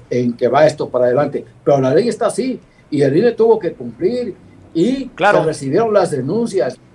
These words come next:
Speaker 1: Está en proceso de resolver. Bueno, ya resolvió una parte del tribunal, que no resulta vinculatorio,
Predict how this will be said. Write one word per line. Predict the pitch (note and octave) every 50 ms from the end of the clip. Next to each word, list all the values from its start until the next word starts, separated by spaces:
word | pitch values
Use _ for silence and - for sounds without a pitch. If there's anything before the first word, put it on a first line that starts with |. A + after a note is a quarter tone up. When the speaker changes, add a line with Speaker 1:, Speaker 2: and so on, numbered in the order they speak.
| _ -
Speaker 1:
Está | B2 - - A#3+
en | C4 A#3+ -
proceso | B3 G#3 F3 E3 - G3 G#3+ G#3+ A3+ G#3 F#3+
de | E3
resolver. | D3 D#3 - - C3 B2+ B2 E3+ A#3 C4 B3 F#3+ - - - _
Bueno, | F3 G3 G3+ F#3+
ya | G3+ A3
resolvió | A#3 A3 - E3 D#3+ E3 F#3+
una | G#3+ G3+ E3+ -
parte | - G3 G3 - - E3+
del | D3+ C3+
tribunal, | - D3+ C#3 C3+ C3+ D3+ G3 A#3 A#3+ G3 - - - _ _ _
que | - C3
no | D#3+ A3 G#3+
resulta | F#3 - F#3+ - F#3 E3
vinculatorio, | C#3+ C#3 C#3 C#3 - C#3 C3 B2 B2 - A#3 B3+ C4 G#3 D3 A#2